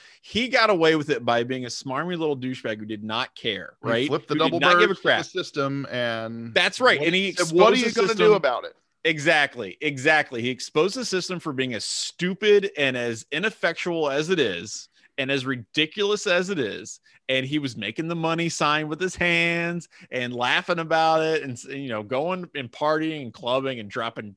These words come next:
Speaker 1: crap tons of money on all kinds of stuff. And the N C double A couldn't do anything about it. Th-, that's what I'm saying. Jim Tressel, for as good a person he is, and all, you know, DeVere Posey and all them, like,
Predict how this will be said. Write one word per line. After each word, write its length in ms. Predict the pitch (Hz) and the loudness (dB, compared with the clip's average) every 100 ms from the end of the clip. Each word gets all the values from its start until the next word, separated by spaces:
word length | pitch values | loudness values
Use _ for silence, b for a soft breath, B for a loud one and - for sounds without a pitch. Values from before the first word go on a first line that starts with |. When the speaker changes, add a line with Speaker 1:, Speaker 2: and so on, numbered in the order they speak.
| _ | _
Speaker 1:
crap 400 | - 196 180 175 | -4 2 2 2
tons 280 | - 175 147 | 0 0 -2
of 80 | 151 | -4
money 260 | 135 139 | -4 -4
on 180 | 120 107 - | -6 -6 -4
all 140 | 127 | -4
kinds 260 | - 147 156 | -4 -8 -8
of 80 | |
stuff. 380 | 165 - 107 107 - _ b b b | -10 -6 -4 -4 -10 _ b b b
And 160 | 127 127 | -6 -4
the 100 | 127 | -2
N 80 | 151 | -4
C 140 | 160 | -2
double 220 | 190 160 156 | -2 0 -2
A 60 | |
couldn't 240 | 143 147 131 | -2 -6 -8
do 160 | 123 123 - | -8 -8 -10
anything 440 | 123 135 127 123 | -6 -6 -6 -6
about 340 | 113 127 131 | -2 0 0
it. 100 | 117 - b b b | -2 -8 b b b
Th-, 120 | - - _ | -16 -16 _
that's 300 | 175 202 190 | 0 0 -2
what 180 | 190 180 | 0 0
I'm 120 | 143 | 0
saying. 460 | - 131 110 95 - b b | 0 0 -2 -8 -16 b b
Jim 240 | 165 220 | -2 -2
Tressel, 500 | 226 180 160 - 120 | 0 0 0 -2 -4
for 160 | 113 123 | -4 -6
as 140 | 110 | -4
good 160 | 123 170 | -2 -2
a 60 | |
person 340 | 170 165 147 139 | -2 -4 -4 -6
he 100 | 135 | -2
is, 200 | 139 127 | 0 -2
and 100 | 113 | -2
all, 260 | 139 160 | -2 -2
you 60 | 123 | -4
know, 100 | 110 | -8
DeVere 300 | 104 117 185 | -8 -2 -2
Posey 440 | - - 185 165 143 | 0 2 2 2 0
and 60 | |
all 140 | 135 196 | 0 0
them, 140 | 170 - b b | -2 -6 b b
like, 240 | 127 123 | -4 -6